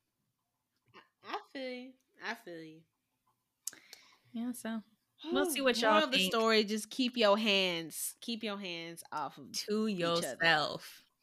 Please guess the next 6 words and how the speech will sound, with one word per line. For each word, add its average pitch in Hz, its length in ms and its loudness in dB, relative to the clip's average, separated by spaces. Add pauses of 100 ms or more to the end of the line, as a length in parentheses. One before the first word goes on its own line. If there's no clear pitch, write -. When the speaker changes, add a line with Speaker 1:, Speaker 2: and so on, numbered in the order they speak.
(180)
Speaker 2:
Keep 262 280 0
your 190 240 6
hands 240 640 2
to 240 400 -2
yourself. 202 1200 0 (400)
<laughs> - 0 -